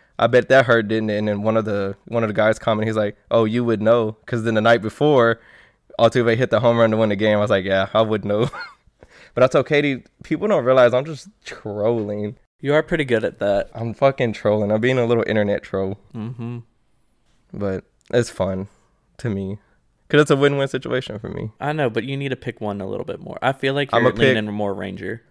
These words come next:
Speaker 1: Right now, yeah. I think a lot of it has to do with, like, the way Cowboy fans are. I'm a Cowboy fan, so I can talk.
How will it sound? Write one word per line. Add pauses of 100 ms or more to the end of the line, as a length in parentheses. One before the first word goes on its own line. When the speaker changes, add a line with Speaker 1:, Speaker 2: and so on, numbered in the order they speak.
Speaker 1:
Right
now,
yeah.
I
think
a
lot
of
it
has
to
do
with, (1200)
like, (100)
the
way
Cowboy
fans
are. (120)
I'm
a
Cowboy
fan,
so
I
can
talk.